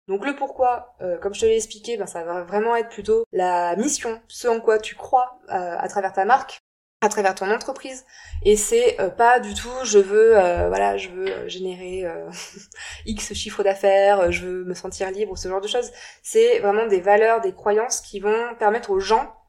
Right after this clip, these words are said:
d'adhérer à ta marque et de créer ce sentiment d'appartenance, euh, donc chez ton audience de cœur. Ensuite, on a le comment, donc là qui va correspondre plutôt à la manière dont ton entreprise va se démarquer,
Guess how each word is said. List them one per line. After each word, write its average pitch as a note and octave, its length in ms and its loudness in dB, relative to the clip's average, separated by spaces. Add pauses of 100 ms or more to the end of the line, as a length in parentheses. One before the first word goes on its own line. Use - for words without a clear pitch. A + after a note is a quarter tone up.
d'adhérer A3+ 380 2
à G#3+ 80 2
ta G#3 140 2
marque - 380 -6
et G3+ 120 4
de G#3 220 0
créer G#3 300 0
ce - 120 -10
sentiment G#3 380 -2
d'appartenance, G3 640 -2 (440)
euh, F3 120 -2
donc F3+ 200 -8
chez - 140 -10
ton F3 320 -12
audience F#3+ 280 2
de F#3+ 80 -4
cœur. F3+ 160 -12 (280)
Ensuite, F#3+ 260 -8
on A#3 100 0
a A3+ 220 4
le G3 240 2
comment, G3+ 400 2
donc G3+ 160 0
là G#3+ 100 2
qui G#3 140 -8
va F3+ 120 -4
correspondre F#3 420 -6
plutôt - 200 -4
à A3 60 0
la F3 140 -2
manière A3 500 0
dont G3 220 -4
ton G#3 120 -6
entreprise G3+ 460 -6
va F3+ 120 -6
se F3+ 120 -10
démarquer, E3 420 -10